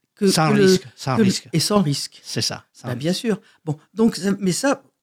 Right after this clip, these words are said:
Speaker 1: euh, c'est pas du jour au lendemain qu'on fait une douche à l'italienne.
Speaker 2: Exactement.
Speaker 1: Donc, il faut prévoir, quelquefois un an d'avance,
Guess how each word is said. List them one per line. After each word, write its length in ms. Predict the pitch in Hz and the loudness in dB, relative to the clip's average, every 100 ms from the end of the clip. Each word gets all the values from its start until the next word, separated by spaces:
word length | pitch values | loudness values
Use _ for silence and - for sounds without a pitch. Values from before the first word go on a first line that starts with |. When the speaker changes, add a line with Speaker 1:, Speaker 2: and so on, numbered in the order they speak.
| _ | _
Speaker 1:
euh, 40 | 151 | -8
c'est 160 | - | -6
pas 140 | 202 214 | 0 0
du 120 | 190 | 0
jour 160 | 180 170 | 2 2
au 40 | |
lendemain 380 | 160 160 190 233 | 4 4 4 2
qu'on 140 | 190 | 0
fait 180 | 147 180 | -4 0
une 100 | 160 | 0
douche 220 | 160 185 | 0 0
à 40 | 156 | 0
l'italienne. 480 | 139 190 190 160 156 | 0 0 2 2 2
Speaker 2:
Exactement. 420 | 120 127 120 104 | 0 -4 -6 -2
Speaker 1:
Donc, 160 | 190 - | -2 -2
il 80 | 208 | -4
faut 200 | - 254 | 0 -4
prévoir, 920 | 254 - 175 156 151 170 220 294 302 _ _ _ | -4 -4 -2 -2 -2 -2 0 -2 -4 _ _ _
quelquefois 480 | 185 185 190 - 185 | -8 -4 -4 -2 0
un 200 | 170 175 | 2 4
an 120 | 180 | 4
d'avance, 580 | 160 139 151 220 302 - | 2 0 0 0 0 -4